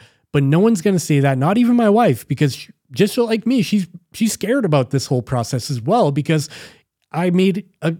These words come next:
significant amount of money at my old job. So just go for it and plan ahead. Ha-,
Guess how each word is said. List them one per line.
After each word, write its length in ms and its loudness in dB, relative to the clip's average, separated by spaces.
significant 640 -2
amount 420 0
of 60 2
money 280 2
at 80 0
my 140 0
old 180 0
job. 400 -4
So 340 0
just 160 0
go 160 4
for 260 -6
it 100 -20
and 360 -4
plan 260 2
ahead. 500 2
Ha-, 240 -2